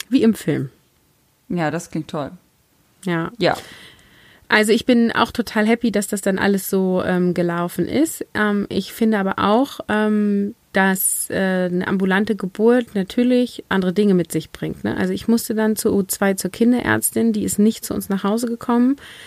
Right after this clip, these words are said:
Speaker 1: Wir hatten da vorher schon vor der Geburt angerufen, haben gesagt, dass wir eine ambulante Geburt planen. Da hat dann die,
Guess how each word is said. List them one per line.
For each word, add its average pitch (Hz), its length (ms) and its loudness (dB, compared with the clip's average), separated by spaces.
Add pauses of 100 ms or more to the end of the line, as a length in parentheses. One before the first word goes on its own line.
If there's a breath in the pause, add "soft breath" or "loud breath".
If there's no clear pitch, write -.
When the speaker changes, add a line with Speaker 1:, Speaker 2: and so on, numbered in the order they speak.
(220 loud breath)
Speaker 1:
Wir 190 100 4
hatten 202 220 2
da 196 80 4
vorher 226 320 2
schon 202 240 0
vor 214 120 0
der 214 100 0
Geburt 202 240 -2
angerufen, 208 460 0
haben 196 120 2
gesagt, 190 280 -2
dass 185 140 -4
wir 185 80 2
eine 185 240 2
ambulante 180 460 2
Geburt 180 460 -2
planen. 208 380 0
Da 190 140 2
hat 185 180 0
dann 185 160 2
die, 180 360 2